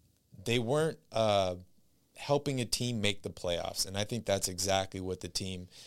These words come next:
is going for right now. So I think that's another reason why they took Keegan Murray, most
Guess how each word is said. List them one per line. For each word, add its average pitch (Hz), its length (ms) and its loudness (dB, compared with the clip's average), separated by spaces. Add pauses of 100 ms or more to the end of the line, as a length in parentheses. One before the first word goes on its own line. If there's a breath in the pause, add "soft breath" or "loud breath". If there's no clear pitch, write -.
(100)
is 95 140 -2
going 90 260 -4
for 87 220 -2
right 87 200 -2
now. 90 200 -4
So 90 340 2 (880 loud breath)
I 104 60 0
think 110 220 -2
that's 113 220 4
another 107 280 2
reason 113 300 -2
why 104 160 2
they 107 80 6
took 104 220 -2
Keegan 104 320 0
Murray, 120 280 0
most 98 460 -2